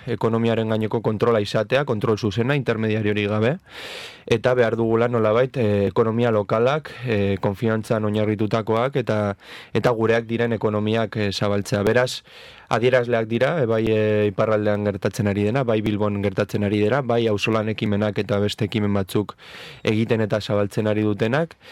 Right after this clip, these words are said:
Eh, noski, eh, konplexua da baita ere, modeloak ere desberdinak dira, bakoitzak baditu bere, eh, bere helburuak, eta estrategia ekonomiko horren barnean, pues, eh, gune edo toki batean edo bestean kokatuko ditugu, baina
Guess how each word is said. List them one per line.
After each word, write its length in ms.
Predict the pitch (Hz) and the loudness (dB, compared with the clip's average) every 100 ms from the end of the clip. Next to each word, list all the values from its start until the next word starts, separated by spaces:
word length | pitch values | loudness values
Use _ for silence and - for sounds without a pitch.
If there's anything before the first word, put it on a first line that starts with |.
| - - - - | -20 -20 -20 -4
Eh, 360 | 113 107 104 104 | 0 2 4 2
noski, 400 | 107 117 - 117 | 2 0 0 0
eh, 180 | 110 107 | 0 -2
konplexua 520 | 98 101 113 104 113 | -2 0 0 0 2
da 100 | 104 | 2
baita 240 | 104 98 107 | 2 2 2
ere, 200 | 117 151 | 2 2
modeloak 540 | 135 110 113 117 107 110 | 0 2 4 4 2 0
ere 260 | 110 104 113 | 0 0 0
desberdinak 580 | 113 101 113 113 110 101 | -2 2 2 2 0 2
dira, 240 | 104 135 | 2 2
bakoitzak 460 | 120 110 107 110 101 | 2 0 -2 -2 0
baditu 400 | 113 110 104 117 | 0 0 0 0
bere, 360 | 107 110 104 - - - - - | 2 2 0 -4 -20 -20 -20 -4
eh, 420 | 107 101 98 98 | 0 2 2 0
bere 360 | 95 98 113 113 | 0 2 2 2
helburuak, 520 | 107 117 110 127 147 | 2 2 2 2 0
eta 160 | 110 | -2
estrategia 480 | 101 - 104 110 120 | -2 -2 -2 -2 -2
ekonomiko 480 | 107 113 113 110 107 | 0 0 0 0 0
horren 280 | 104 107 104 | 0 0 0
barnean, 420 | 101 104 113 110 | 0 0 0 -2
pues, 320 | 101 98 - - | -2 -4 -6 -8
eh, 240 | 95 101 101 - - - - | -4 -2 -4 -8 -14 -16 -14
gune 420 | 107 107 120 113 104 | -4 0 2 2 0
edo 140 | 101 | 0
toki 240 | 104 107 | 0 -2
batean 360 | 110 101 117 110 | -2 0 -2 0
edo 100 | 104 | 0
bestean 460 | 101 98 113 107 104 - | 0 0 -2 -2 -4 -12
kokatuko 520 | - 107 110 107 107 | -2 0 0 0 0
ditugu, 460 | 101 113 107 127 - - - - - - | 0 0 0 0 -2 -12 -16 -16 -8 -2
baina 640 | 110 120 123 120 110 | 0 2 2 2 0